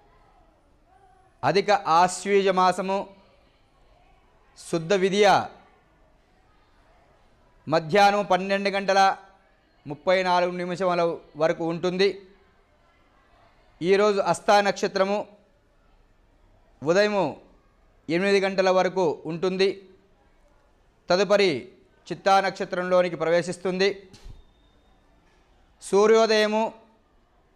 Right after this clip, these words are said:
ఉదయము ఐదు గంటల యాభై రెండు నిమిషములు, సూర్యాస్తమయము సాయంత్రము ఐదు గంటల యాభై ఏడు నిమిషములు.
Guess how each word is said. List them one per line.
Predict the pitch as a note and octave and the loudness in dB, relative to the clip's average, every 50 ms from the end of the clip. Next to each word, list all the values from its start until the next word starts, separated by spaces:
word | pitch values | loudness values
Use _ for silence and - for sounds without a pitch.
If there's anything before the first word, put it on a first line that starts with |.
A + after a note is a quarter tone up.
| _ _ _ _ _ _ _ _ - | _ _ _ _ _ _ _ _ -6
ఉదయము | C#3+ E3+ F#3 G#3 G#3+ G#3+ G#3+ G#3 G3 F3 - - | -2 0 0 2 2 2 0 -2 -4 -4 -4 -2
ఐదు | D#3 E3 F#3 F#3 G3 | -2 0 0 0 -2
గంటల | G3+ G3+ F#3+ G3 F#3+ | -2 -2 0 0 0
యాభై | F#3+ F3+ E3 E3 E3+ F3 F3+ F3+ | 2 2 2 4 4 4 4 2
రెండు | F3+ F#3 F#3 F#3 | 2 0 -2 -4
నిమిషములు, | F3+ F3+ F3+ F3 - F#3 F3+ F#3 G3 G3+ - - - _ _ _ _ _ _ _ _ _ _ _ _ _ _ _ _ _ _ _ _ _ _ _ _ _ _ _ _ _ _ _ _ _ | -4 -6 -6 -6 -4 -4 -2 -2 -2 -4 -6 -10 -16 _ _ _ _ _ _ _ _ _ _ _ _ _ _ _ _ _ _ _ _ _ _ _ _ _ _ _ _ _ _ _ _ _
సూర్యాస్తమయము | - - F3+ F#3+ G3+ G#3 G#3+ G#3 G3+ G#3 - G#3 F#3+ F#3+ F#3+ F#3+ G3 G3+ G#3 - - - - _ _ _ _ _ _ _ - | -8 -2 0 2 4 4 4 4 2 2 0 -2 0 2 0 0 0 0 -2 -4 -8 -14 -20 _ _ _ _ _ _ _ -20
సాయంత్రము | - - - D#3+ E3+ F3+ F#3+ F#3+ F#3 G3 F#3+ F#3+ G3 G3+ - - - - _ _ _ _ _ _ _ _ _ _ _ _ _ _ _ _ _ _ _ _ _ _ _ _ - | -6 -2 2 4 4 4 4 2 0 0 0 0 0 -2 -4 -6 -12 -20 _ _ _ _ _ _ _ _ _ _ _ _ _ _ _ _ _ _ _ _ _ _ _ _ 0
ఐదు | D3 F3+ F#3+ G3 G#3 | 2 2 2 2 2
గంటల | G3+ G3+ F#3+ F#3+ F#3+ G3 | 0 0 0 2 2 2
యాభై | F#3 E3+ E3+ F3 F3+ F#3+ F#3 | 4 4 4 4 4 4 2
ఏడు | F3+ F#3 F#3+ F#3 F#3 | 2 0 0 -2 -2
నిమిషములు. | F#3+ F#3 F3 - F#3+ F3+ F#3 F#3+ G3 - | -4 -6 -6 -6 -4 -4 -2 -2 -4 -4